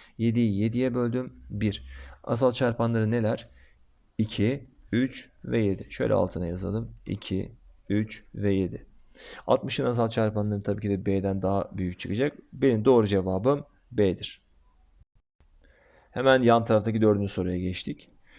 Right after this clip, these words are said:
Yukarıda bir sayının pozitif çarpanları küçükten büyüğe sıralanarak verilmiş. Güzel. Küçükten büyüğe sıralanmışsa işim çok daha güzel.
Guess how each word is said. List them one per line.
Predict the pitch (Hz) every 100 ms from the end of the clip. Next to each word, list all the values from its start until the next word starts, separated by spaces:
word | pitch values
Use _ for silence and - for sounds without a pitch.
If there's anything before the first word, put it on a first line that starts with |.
| - - - - _ _ -
Yukarıda | 117 151 151 143 139 -
bir | 104 120
sayının | 143 135 117 113
pozitif | 110 135 127 113
çarpanları | - 127 - 101 110 143
küçükten | - 120 - 131 135 110
büyüğe | 107 98
sıralanarak | 95 113 107 101 101 127 120
verilmiş. | 98 101 92 90 - -
Güzel. | 95 92 110 98 -
Küçükten | - - - 139 127
büyüğe | 107 98
sıralanmışsa | - 95 92 87 87 92 - 147 - - _ _ _ _ -
işim | 107 123 123 -
çok | 110 95
daha | 92 90
güzel. | 143 104